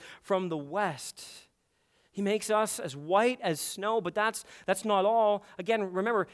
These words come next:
if he just took away our sin, that would make us simply morally neutral before God.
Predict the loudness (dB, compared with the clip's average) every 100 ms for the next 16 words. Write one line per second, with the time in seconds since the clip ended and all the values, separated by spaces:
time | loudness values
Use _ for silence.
0 | -6 -4 -4 0 0 0 -2 0 0 0
1 | 0 0 -2 -4 -2 -2 -2 -8 -6 -2
2 | 0 0 2 2 0 -2 -2 -4 -4 -2
3 | 0 2 2 0 -4 -6 -4 -6 -6 -8
4 | -8 -8 -6 -8 -8